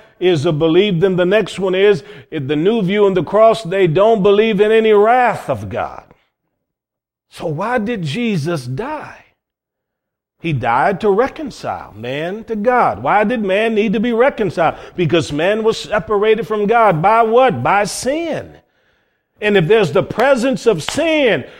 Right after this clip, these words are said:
that means that there is iniquity, there is evil, there's a devil, there's hell, there's judgment.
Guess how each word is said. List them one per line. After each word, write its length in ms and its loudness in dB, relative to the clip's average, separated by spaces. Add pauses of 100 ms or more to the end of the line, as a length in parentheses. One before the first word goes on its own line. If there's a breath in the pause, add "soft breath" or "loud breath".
that 200 2
means 420 -2
that 340 -2
there 340 0
is 220 4
iniquity, 640 2
there 220 4
is 140 4
evil, 380 4
there's 300 2
a 80 6
devil, 520 4
there's 340 4
hell, 480 4
there's 320 4
judgment. 800 2